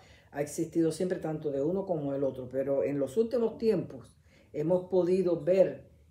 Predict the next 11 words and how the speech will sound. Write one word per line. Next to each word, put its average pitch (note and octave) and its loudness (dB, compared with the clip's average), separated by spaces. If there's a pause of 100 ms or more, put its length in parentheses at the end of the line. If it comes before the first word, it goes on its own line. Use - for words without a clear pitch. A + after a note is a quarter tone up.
(140)
que, D3 6
que C#3+ -4
ya F#3 0 (160)
no D#3 -6
hay E3+ -2
casi F3+ -2
ninguna E3 -2
diferencia, B2 -6 (460)
que C3+ -8
los B2+ -6
dos F3 -4